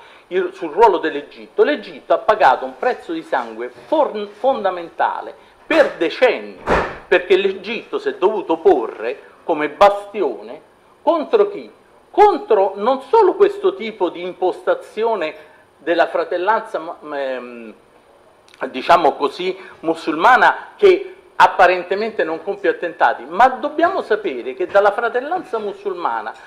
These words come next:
sono divenu-, venuti fuori Said Qutb, che è il faro assoluto del radicalismo islamico. Nelle sue opere, Pietre miliari, All'ombra del Corano, c'è scritto tutto quello che è l'ideologia radicale.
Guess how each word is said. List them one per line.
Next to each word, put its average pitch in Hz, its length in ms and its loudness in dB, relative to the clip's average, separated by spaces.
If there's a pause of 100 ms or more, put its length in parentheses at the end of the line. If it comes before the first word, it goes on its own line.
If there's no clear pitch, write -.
(160)
sono 254 360 2
divenu-, 247 360 -6 (320)
venuti 208 320 -2
fuori 113 360 -6 (220)
Said - 580 2
Qutb, - 580 2 (240)
che 180 80 0
è 175 40 4
il 175 120 0
faro 262 320 6
assoluto 220 680 2
del 170 180 -2
radicalismo 175 680 -4
islamico. 101 640 -8 (260)
Nelle 156 180 -2
sue 202 160 6
opere, 139 340 6
Pietre 190 300 2
miliari, 170 540 0
All'ombra 196 400 -2
del 190 180 -6
Corano, 277 460 -2 (460)
c'è - 220 2
scritto - 420 -4
tutto 339 320 0
quello 208 320 4
che 190 280 0
è 165 60 -14
l'ideologia 165 840 -4
radicale. 113 640 -6